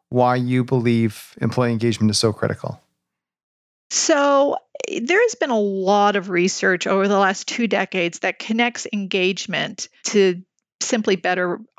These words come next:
Speaker 2: operational results. So there have been studies that connect higher employee engagement to higher sales, higher employee engagement to higher profitability, higher employee engagement to greater sourcing of innovative ideas, and so on. So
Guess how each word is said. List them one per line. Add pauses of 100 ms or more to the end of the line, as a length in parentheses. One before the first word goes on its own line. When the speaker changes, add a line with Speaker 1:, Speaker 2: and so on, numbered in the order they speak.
Speaker 2:
operational
results. (540)
So
there
have
been
studies
that
connect
higher
employee
engagement
to
higher
sales,
higher
employee
engagement
to
higher
profitability,
higher
employee
engagement
to (560)
greater
sourcing
of
innovative
ideas,
and
so
on.
So